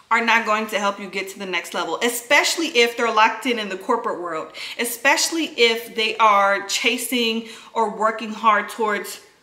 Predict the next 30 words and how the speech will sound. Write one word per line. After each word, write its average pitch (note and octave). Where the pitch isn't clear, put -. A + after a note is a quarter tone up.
climbing A3+
the G#3
corporate G#3+
ladder, F3+
especially D4
if A#3+
they A#3+
don't B3
understand A#3+
why G3
you B3
have A3+
two C4+
degrees, G#3+
but G3+
you B3+
still B3
wanna G#3
go G#3+
and G#3+
be G3+
a G3
full-time G3+
influencer G3+
or F#3
content G#3
creator F#3+
or, F#3
or F#3+
business G#3